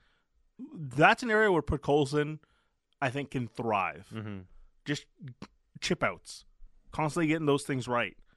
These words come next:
Speaker 1: linking up the play, D-man rims it around, how you handling that? Those are the things I really look at Vasily Podkolzin,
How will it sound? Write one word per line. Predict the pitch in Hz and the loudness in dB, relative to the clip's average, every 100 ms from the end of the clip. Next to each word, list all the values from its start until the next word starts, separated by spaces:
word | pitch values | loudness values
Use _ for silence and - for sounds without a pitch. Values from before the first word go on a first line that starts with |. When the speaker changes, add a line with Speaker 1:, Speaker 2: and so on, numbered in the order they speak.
| _ - | _ -8
Speaker 1:
linking | 120 135 151 | -6 -2 0
up | 139 | 0
the | - | -2
play, | 131 139 123 95 - _ _ _ _ _ _ - - 233 | -2 2 2 2 -4 _ _ _ _ _ _ -20 -20 -12
D-man | 117 156 151 147 | -2 2 4 4
rims | 143 147 139 | 2 0 0
it | |
around, | 131 131 123 101 | 2 2 2 2
how | 131 | 2
you | 143 | 2
handling | 131 139 135 123 | 0 -2 -4 -2
that? | 127 113 - _ _ _ - | 0 0 -2 _ _ _ -2
Those | 143 254 | 4 4
are | 277 | 4
the | 254 | 0
things | 208 202 | -2 0
I | 180 | 2
really | 151 160 | 2 0
look | 143 151 | -2 -2
at | 127 | -4
Vasily | 127 - 143 | -6 -4 -6
Podkolzin, | 123 - 139 135 110 | -6 -2 -2 0 -6